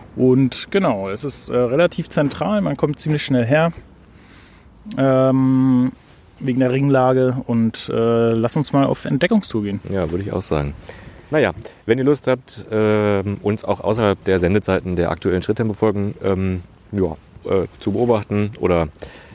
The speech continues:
Speaker 2: äh, zu verfolgen, unsere Privatadressen sind, <laughs> kleiner Spaß an dieser Stelle, äh, ihr könnt gerne auf w w w punkt facebook punkt com slash schritttempo podcast gehen oder aber uns einfach eine E-Mail schreiben an schritttempo punkt podcast at gmail punkt com. Ähm,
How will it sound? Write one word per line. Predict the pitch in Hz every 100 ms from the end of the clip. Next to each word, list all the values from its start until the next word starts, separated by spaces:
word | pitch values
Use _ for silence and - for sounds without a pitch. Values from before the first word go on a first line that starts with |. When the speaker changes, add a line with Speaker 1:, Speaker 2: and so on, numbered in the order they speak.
| - - -
Speaker 2:
äh, | 92 82 80 78 -
zu | 85
verfolgen, | 85 - 113 113 110 -
unsere | 110 101 98
Privatadressen | 95 92 101 90 92 92
sind, | 90 92 - - - -
<laughs> | - 233 -
kleiner | - 78
Spaß | 76 80 -
an |
dieser | 82 92
Stelle, | - 90 - - - - -
äh, | 107
ihr | 117
könnt | -
gerne | 135 147 131
auf | 123
w | 156
w | 156
w | 156
punkt | 139 123
facebook | 127 147 139 131
punkt | - 117
com | 123 123
slash | 107 117
schritttempo | - 113 104
podcast | 107 120 107 101 -
gehen | 98 95 - -
oder | 123 143 -
aber | 101 104 104
uns | 98 82
einfach | 90 92
eine | 90
E-Mail | 80 87 92
schreiben | 87 85 80
an | 82
schritttempo | 90 - 85 85
punkt | - 82
podcast | - 78 87 80
at | 80
gmail | 87 113
punkt | - 95
com. | - 92 98 - - - - - -
Ähm, | 95 92 90 82